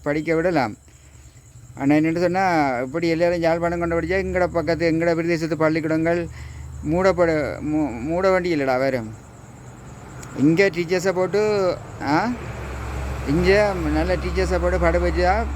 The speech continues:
பள்ளிக்கூடமும் வளரும், கிராமமும் வளரும். ஆ, இருக்குமா? நாங்களெல்லாம் இங்க தானடா படிச்சு நாங்கள். ஆ, ஆ.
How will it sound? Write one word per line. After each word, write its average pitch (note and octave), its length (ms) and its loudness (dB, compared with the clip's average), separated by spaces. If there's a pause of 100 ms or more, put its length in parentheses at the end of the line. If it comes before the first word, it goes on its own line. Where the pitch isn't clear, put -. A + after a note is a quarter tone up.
(160)
பள்ளிக்கூடமும் F3+ 640 -2
வளரும், E3+ 600 0
கிராமமும் E3+ 560 0
வளரும். E3 420 0 (720)
ஆ, G#2+ 320 -2 (560)
இருக்குமா? C3 600 -2 (1400)
நாங்களெல்லாம் F3 460 2
இங்க F#3 220 0
தானடா F3+ 160 0
படிச்சு D3+ 260 0
நாங்கள். A#2 300 -2 (280)
ஆ, D3 60 -2
ஆ. D#3+ 280 -2